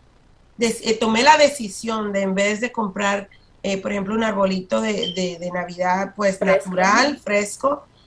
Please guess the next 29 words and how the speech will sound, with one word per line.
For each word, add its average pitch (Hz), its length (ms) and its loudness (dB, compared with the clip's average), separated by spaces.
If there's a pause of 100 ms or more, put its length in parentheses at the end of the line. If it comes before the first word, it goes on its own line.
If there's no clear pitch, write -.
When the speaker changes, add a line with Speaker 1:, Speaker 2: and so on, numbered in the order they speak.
(140)
Speaker 1:
prefiero 240 400 2
compar-, 220 520 0
comprar 214 360 0
los 220 260 -2
artificiales 202 1000 -2
que 208 160 -2
ya 190 160 0
vienen, 196 340 -2
como 202 220 -6
tú 202 100 -8
dijiste, 208 400 -6
con 208 140 -2
las 190 180 -2
lucecitas 185 840 -8 (500)
ya 208 140 0
instaladas, 240 1300 4
Speaker 2:
Sí. - 180 -8
Speaker 1:
que 190 140 -6
solamente 214 460 -2
ir 220 200 0
y 214 60 -2
poner 190 320 0
las 202 160 0
bolitas 233 560 -2 (400)
por 240 200 2
razones 226 480 0
de 226 120 0
seguridad. 185 680 -4 (180)
Speaker 2:
Exactamente. 170 1120 -10